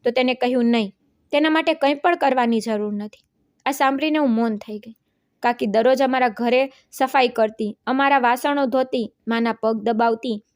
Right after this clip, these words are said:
અમારા માટે ખોરાક બનાવતી. એક દિવસ પપ્પા અંદર બેઠેલા અખબાર વાંચતા હતા. હું ધીરે ધીરે તેમની પાસે ગઈ અને કહ્યું, પપ્પા,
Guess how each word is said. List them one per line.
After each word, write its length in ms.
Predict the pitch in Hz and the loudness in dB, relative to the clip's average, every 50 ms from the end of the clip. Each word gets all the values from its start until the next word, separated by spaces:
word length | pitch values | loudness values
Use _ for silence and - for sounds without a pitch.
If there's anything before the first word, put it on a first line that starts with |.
| _ _ - | _ _ -6
અમારા 260 | - 330 359 359 359 | -2 0 2 2 2
માટે 220 | 349 359 349 349 349 | 2 2 2 0 0
ખોરાક 360 | 349 - 302 277 285 285 269 - | 0 0 0 2 2 0 0 0
બનાવતી. 540 | 247 277 277 277 269 269 254 262 233 214 - _ _ _ _ _ _ _ - | -2 0 2 2 0 0 -2 -4 -8 -8 -8 _ _ _ _ _ _ _ -4
એક 140 | 302 311 302 | -4 -2 0
દિવસ 260 | 330 359 359 370 359 - | 2 2 2 2 2 0
પપ્પા 300 | - 277 277 - 285 269 | -2 -2 0 0 0 2
અંદર 240 | 254 254 254 294 277 | 2 0 0 0 0
બેઠેલા 420 | 226 233 247 247 302 285 285 269 | 0 0 0 0 0 0 2 2
અખબાર 360 | 233 220 214 214 233 247 247 247 | 0 0 0 0 0 2 2 2
વાંચતા 420 | 233 214 214 - - - - 220 | 0 -2 -2 -4 -10 -12 -12 -12
હતા. 260 | 208 220 - _ _ _ _ _ _ _ _ _ - | -12 -12 -14 _ _ _ _ _ _ _ _ _ -4
હું 60 | 240 | -2
ધીરે 280 | 226 233 247 226 240 240 | -2 0 2 2 2 2
ધીરે 240 | - 262 247 240 240 | 2 2 0 0 0
તેમની 280 | 226 240 240 240 233 | 0 -2 -2 0 -2
પાસે 380 | 220 - 208 208 233 - - 247 | -2 0 0 -2 0 -2 -2 -2
ગઈ 240 | 226 269 277 262 208 - _ _ _ _ _ _ _ _ _ _ _ - | 0 2 2 0 0 -4 _ _ _ _ _ _ _ _ _ _ _ -6
અને 160 | 226 240 240 | -4 -4 -2
કહ્યું, 280 | 233 - 240 247 254 233 | -2 -2 -2 -2 -2 0
પપ્પા, 420 | 226 214 208 - 240 233 247 269 | 0 -2 -2 -2 -2 -4 -4 -4